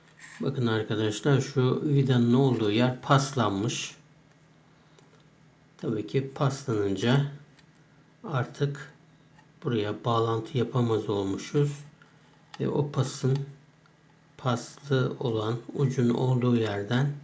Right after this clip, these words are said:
bir kablo çıkarmışız. Yani pas yeri bypass edip kullanmaya devam etmişiz. Ama bir süre sonra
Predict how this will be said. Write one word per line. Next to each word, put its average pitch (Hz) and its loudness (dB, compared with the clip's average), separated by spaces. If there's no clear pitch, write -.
bir 143 -4
kablo 120 2
çıkarmışız. 113 -4
Yani 113 0
pas 131 -2
yeri 117 0
bypass 123 0
edip 135 0
kullanmaya 117 2
devam 120 4
etmişiz. 107 -4
Ama - 0
bir - -10
süre 123 2
sonra 110 0